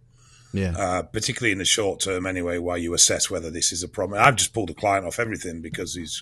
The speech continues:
Speaker 2: kidney function wasn't where I wanted it to be.
Speaker 1: Yeah.
Speaker 2: While we investigated and investigated and investigated and, and saw what variables we had and everything else. Um, and it, it, it would appear that he just runs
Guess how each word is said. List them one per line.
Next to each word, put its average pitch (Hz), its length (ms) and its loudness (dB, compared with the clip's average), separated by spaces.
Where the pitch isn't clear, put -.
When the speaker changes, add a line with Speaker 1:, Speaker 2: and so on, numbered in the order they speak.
Speaker 2:
kidney 85 240 -4
function 82 320 -10
wasn't 80 260 -10
where 78 140 -6
I - 20 -4
wanted 90 280 -2
it - 120 -6
to 82 80 -12
be. 80 200 -8
Speaker 1:
Yeah. 90 300 -2
Speaker 2:
While 95 280 4
we 92 160 4
investigated 87 720 2
and 82 100 -6
investigated 80 680 -2
and 76 100 -6
investigated 78 800 -4
and, 73 160 -14
and 80 100 -6
saw 78 220 4
what 78 200 -4
variables 80 460 -2
we 82 120 -4
had 80 200 -2
and 80 100 -4
everything 80 320 -6
else. 90 380 0
Um, 98 680 6
and 101 180 2
it, - 140 -2
it, 101 260 4
it 98 180 0
would 104 120 4
appear 101 400 6
that 92 180 0
he 95 240 -2
just 90 300 0
runs 92 640 0